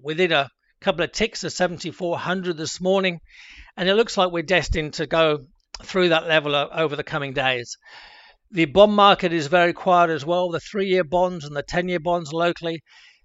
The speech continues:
they are down one tick, basically unchanged. The Australian dollar, sixty-nine point nine three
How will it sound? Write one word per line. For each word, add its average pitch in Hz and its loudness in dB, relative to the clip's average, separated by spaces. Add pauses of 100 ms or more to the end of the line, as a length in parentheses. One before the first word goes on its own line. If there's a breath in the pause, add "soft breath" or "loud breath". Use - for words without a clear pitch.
they 175 4
are 156 2 (380)
down 165 6
one 175 4
tick, - -4 (100)
basically 170 -6
unchanged. 175 -2 (240 soft breath)
The 185 0
Australian 165 2
dollar, 160 4
sixty-nine 160 -2
point 160 -8
nine 156 -2
three 147 -4